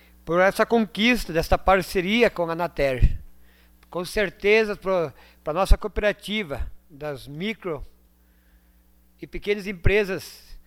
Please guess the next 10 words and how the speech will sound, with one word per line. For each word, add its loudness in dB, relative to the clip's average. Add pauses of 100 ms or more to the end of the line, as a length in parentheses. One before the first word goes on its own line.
(220)
aqui -12
no -6
nosso -6
município, -10
que -10
é -4
da, -2
da -6
agricultura -6
familiar, 2